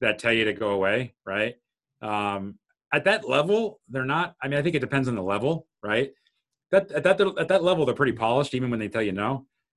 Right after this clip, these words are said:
And, uh, I think the problem is when you, they tell you no, like, "Don't text anymore," then you need to not text them anymore, right? Like, that's, that's the, that's where people get carried away. Um, but we, we just said, "Hey, listen, like,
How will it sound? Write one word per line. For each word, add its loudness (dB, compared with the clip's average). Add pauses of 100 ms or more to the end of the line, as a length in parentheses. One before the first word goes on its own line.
(140)
And, -6
uh, 0 (680)
I 2
think 4
the 2
problem 4
is 0
when 0
you, 0 (180)
they -2
tell 2
you 4
no, -2
like, -6
"Don't -2
text -2
anymore," -6 (420)
then -2
you 0
need 2
to 0
not 2
text -4
them -8
anymore, -8
right? 0
Like, -10
that's, -2 (100)
that's -2
the, 0 (400)
that's -2
where 4
people -2
get -4
carried 4
away. 2 (480)
Um, -4 (500)
but -2
we, 2
we 2
just 0
said, 4
"Hey, 4
listen, -2
like, -4